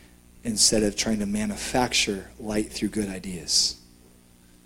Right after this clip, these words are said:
So it's time to begin creating time where it's just all about him. Enjoying him, receiving from him, seeing from him,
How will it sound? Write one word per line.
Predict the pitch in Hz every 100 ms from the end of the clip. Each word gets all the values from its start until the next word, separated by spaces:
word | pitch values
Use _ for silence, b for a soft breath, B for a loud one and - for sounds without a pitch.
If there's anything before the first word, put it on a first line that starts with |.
| - - - - - - - - 60 - - - - b b b
So | - 117 113
it's | - 135 - -
time | - - - 127 131 139 131
to |
begin | 120 117 113
creating | 110 - 104 107 117 127 135
time | 135 147 143 147 147 139
where | 117 110
it's | -
just | 123 110
all | - 113
about | 110 101
him. | 92 95 82 - - - - - b b b b b b b
Enjoying | 127 113 104 117 120
him, | 123 131 139 123
receiving | 113 - 123 113 123
from | 123 123
him, | 120 131 135
seeing | 123 - 120 113 123
from | 127 123
him, | 135 151 175